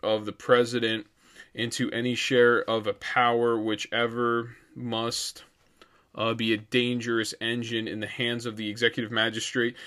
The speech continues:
is an unpardonable violation of the maxims of Republican jealousy. No part of the arrangement, according to some, is more admissible when the trial of impeachments by the Senate, which is alternatively,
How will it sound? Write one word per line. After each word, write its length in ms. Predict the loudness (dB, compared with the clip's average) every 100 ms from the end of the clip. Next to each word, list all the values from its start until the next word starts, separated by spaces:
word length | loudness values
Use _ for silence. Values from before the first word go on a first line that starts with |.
| -16 -8
is 180 | -6
an 100 | -4 -4
unpardonable 960 | -4 -2 2 2 2 -2 0 0 0
violation 680 | 0 2 2 0 0 -2 -6
of 80 | -6
the 80 |
maxims 560 | -2 0 0 -2 -6 -6
of 120 | -8
Republican 480 | -8 -4 -4 -4 -6
jealousy. 540 | 2 4 4 2 -4 -6 -16 0
No 160 | 0
part 260 | 2 6 6
of 100 | 6
the 120 | -2
arrangement, 500 | 0 0 -2 -4 -4
according 440 | -4 0 2 0 -2
to 100 | -6
some, 460 | -4 -2 -2 -4 -8 -18 -12
is 160 | -6
more 220 | -2 2
admissible 680 | 2 0 -4 -2 0 0 0
when 220 | -4 -6
the 60 | -6
trial 360 | 0 2 4 2
of 100 | -2
impeachments 500 | -6 -6 -4 -8 0
by 120 | 0
the 80 | 2
Senate, 340 | -2 -2 -2
which 200 | -4 -4
is 180 | -6 -6 -16 -20 -2
alternatively, 1160 | -2 0 0 2 2 2 0 0 0 0 -2